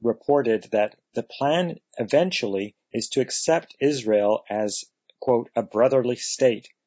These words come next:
Bin Salman is known to strongly oppose groups such as the Muslim Brotherhood, and Iran have backed the Brotherhood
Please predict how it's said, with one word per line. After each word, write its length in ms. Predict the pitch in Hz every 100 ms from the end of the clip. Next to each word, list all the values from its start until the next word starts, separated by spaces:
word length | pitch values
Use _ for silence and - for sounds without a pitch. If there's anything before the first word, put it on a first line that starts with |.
| -
Bin 160 | 143
Salman 380 | 151 165 160 151
is 160 | 123 107
known 280 | 131 151 139
to 100 | 123
strongly 640 | - - 139 139 156 147
oppose 500 | 131 - 156 165 131
groups 400 | - 117 131 -
such 240 | 123 -
as 140 | 123 107
the 80 | 117
Muslim 400 | 113 113 117 107
Brotherhood, 520 | 104 107 90 113 135 _ _ -
and 320 | 107 110 110 - _ _ -
Iran 520 | 120 113 123 131 120 - _
have 280 | - 117 110 -
backed 480 | 101 135 156 - - _
the 100 | 120
Brotherhood 600 | 98 110 110 110 131 147